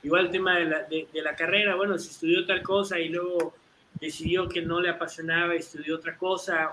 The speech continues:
o aprendió de una forma autodidacta alguna otra cosa, adelante, ¿no? Permitirlo. Creo que esto a nivel empresarial también es muy bueno, no cerrarse a que cuando están buscando un perfil, decir, "No, es que a fuerzas tuviste, tienes que tener título en esto, esto y esto".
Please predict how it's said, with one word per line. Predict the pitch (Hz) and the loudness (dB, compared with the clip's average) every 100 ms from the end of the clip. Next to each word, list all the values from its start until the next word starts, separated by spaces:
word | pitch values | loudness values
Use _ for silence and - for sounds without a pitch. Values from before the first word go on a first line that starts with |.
| - | 0
o | 165 | 2
aprendió | 156 160 156 165 180 | 2 2 -2 0 2
de | 180 | 2
una | 165 170 | 0 -2
forma | - 170 165 147 | -4 -4 -4 -4
autodidacta | 147 143 165 147 165 175 - 147 - 135 | -6 -4 -6 -4 -4 -4 -2 -2 -2 -10
alguna | 143 170 165 | -6 -2 -2
otra | 160 160 | -2 -4
cosa, | 170 170 220 - - - _ _ - - - - | -4 -2 -4 -6 -14 -20 _ _ -16 -14 -8 -2
adelante, | 156 156 165 180 170 147 | 0 4 4 4 2 -2
¿no? | 151 196 196 | -2 -2 -4
Permitirlo. | 151 147 143 175 175 160 | -6 -6 -2 0 2 2
Creo | - 170 | 0 -2
que | 170 | -2
esto | 170 180 | -4 -2
a | 165 | -2
nivel | 160 156 165 170 151 | 0 2 4 2 -2
empresarial | 143 147 143 151 156 170 170 | -6 -6 -4 -2 0 0 -2
también | 156 160 | -8 -10
es | 156 | -10
muy | 160 147 | -8 -4
bueno, | 156 165 185 - - _ _ 143 | 0 0 0 -6 -14 _ _ -2
no | 180 | -2
cerrarse | 185 185 170 170 170 - 185 202 - _ _ _ - | 0 0 4 6 6 4 0 0 -4 _ _ _ -2
a | 151 151 | 0 0
que | 151 | -4
cuando | 143 151 156 | -6 -6 -6
están | 175 190 | -4 -4
buscando | 185 - 185 180 180 175 - | -2 0 0 2 0 -2 -2
un | 185 196 190 | -2 0 0
perfil, | 180 - 208 196 226 - - - _ | -4 0 2 2 0 -8 -20 -20 _
decir, | 156 170 165 | -2 2 4
"No, | 170 165 | 6 4
es | 170 | 4
que | 208 | 4
a | 165 | 4
fuerzas | 180 190 262 277 - | 4 2 2 -2 0
tuviste, | 165 170 170 - | 2 2 2 -2
tienes | 180 180 | 0 0
que | |
tener | 196 175 175 | -2 -2 -2
título | 175 185 170 | -2 2 4
en | 160 | 4
esto, | 165 175 | -2 -2
esto | 165 156 160 | -4 -4 -6
y | 151 | -6
esto". | - | -8